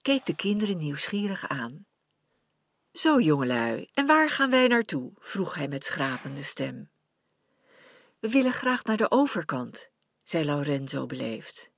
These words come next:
"Is dat zo? En wat gaan wij daar doen onder schooltijd?" vroeg de veerman. Hij likte zijn lippen. Thea schoof Lorenzo opzij en zei:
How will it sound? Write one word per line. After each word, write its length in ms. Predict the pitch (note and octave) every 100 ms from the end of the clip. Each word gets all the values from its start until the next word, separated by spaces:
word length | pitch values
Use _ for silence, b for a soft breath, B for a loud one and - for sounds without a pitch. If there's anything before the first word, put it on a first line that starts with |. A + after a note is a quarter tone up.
| _ _ _ _ _ _ _
"Is 260 | D4+ A#3 -
dat 220 | A2 -
zo? 420 | - C3+ F3 C4
En 140 | - A#3
wat 140 | B3+
gaan 200 | - C4
wij 140 | B3+
daar 220 | B3+ B3+ A#3+
doen 260 | C#4 D#3
onder 240 | C#3+ C#3+ C#3+
schooltijd?" 880 | - A#2+ B2+ F3 G3+ C#4+ - - _
vroeg 300 | - F3+ D#3+
de 100 | D#3
veerman. 680 | - C#3 C3 B2+ D3 A3+ D#4 _ _ _ _ _ _ _ _ -
Hij 180 | C3
likte 440 | C#3 D#3+ G3 - F#3
zijn 200 | F3+ E3+
lippen. 380 | D#3 D3 D#3 _ _ _ _ _ _ _ _ _ _ _ _ _ _ _ _ _ _ _
Thea 380 | - F#3 F#3+ F3+
schoof 440 | - - F#3 F#3+
Lorenzo 580 | D#3 D3+ D#3 F#3+ F#3+ D#3+
opzij 520 | - D3+ - G#3+ A3
en 100 | -
zei: 300 | F#3+ G3 G3